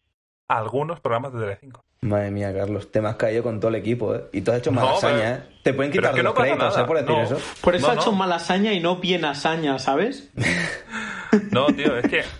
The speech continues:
Speaker 1: Y en realidad estoy seguro que vosotros también lo hacéis.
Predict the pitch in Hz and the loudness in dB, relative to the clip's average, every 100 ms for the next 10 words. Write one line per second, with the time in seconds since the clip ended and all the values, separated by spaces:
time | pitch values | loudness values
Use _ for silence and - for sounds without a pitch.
0 | - _ _ - 131 127 123 120 151 190 | -20 _ _ -2 -2 0 -2 0 -2 -4
1 | 151 160 156 143 165 151 117 127 156 127 | -6 -4 0 0 0 -2 -2 -2 -2 -2
2 | 113 123 110 107 - | -2 -2 -4 -8 -8